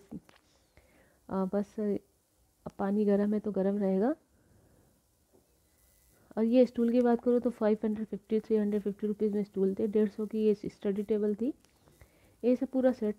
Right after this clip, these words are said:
था। आपको बस उस line में left की तरफ घूमेंगे, आपको तो इस तरह के सामान दिख जाएंगे। और ये, अ, छत्तीस piece का था ये glue वाला, सौ रुपये का छत्तीस।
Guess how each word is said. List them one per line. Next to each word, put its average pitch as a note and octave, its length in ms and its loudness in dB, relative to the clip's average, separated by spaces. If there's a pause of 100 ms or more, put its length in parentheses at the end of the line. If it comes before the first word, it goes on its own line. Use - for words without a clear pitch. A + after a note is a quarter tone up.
था। A3+ 80 0
आपको A3 220 -2
बस A3+ 260 -2
उस - 200 -20
line G3+ 400 2
में A3+ 140 4
left A3+ 300 6
की D4 120 0
तरफ B3 180 4
घूमेंगे, G3+ 440 0
आपको A#3+ 260 2
तो A3+ 100 0
इस - 120 -4
तरह A3 120 -4
के A3+ 100 -4
सामान G3 360 -4
दिख G#3 120 -2 (100)
जाएंगे। G3 300 -2 (3000)
और A3 120 2
ये, C#4 180 4 (180)
अ, G3+ 200 2
छत्तीस G#3+ 480 -4
piece B3+ 220 -2
का B3 160 2
था G3 140 -2
ये G#3 240 4 (120)
glue A3 280 4
वाला, A3 280 6 (1500)
सौ G3+ 260 0
रुपये G3+ 220 0
का G#3 80 2
छत्तीस। G3 460 -4